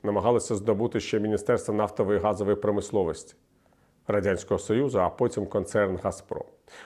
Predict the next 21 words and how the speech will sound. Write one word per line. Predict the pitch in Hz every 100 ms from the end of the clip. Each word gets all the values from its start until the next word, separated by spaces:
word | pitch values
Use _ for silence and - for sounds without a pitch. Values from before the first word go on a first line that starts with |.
| -
Однак | 117 123
зараз | 107 139 147 135 -
на | 113
наших | 113 120 107
очах | - 135 -
ми | 110 117
бачимо, | 104 104 113 - 104 101
як | 92 -
ця | 113 107 - - -
репутація | 110 110 120 117 - 110
руйнується | 104 127 123 113 113 113 110 - 117 107
зусиллями | 98 101 - 104 95 95 95 90 - _
президента | - 104 92 95 98
Росії | 95 - 92
Володимира | 90 87 90 95
Путіна, | - - - 82
який, | 82 98 90 82 - 98
е, | 92 - - - _
взяв | 117 110 98
курс | - 131 123 - -
на | 107 104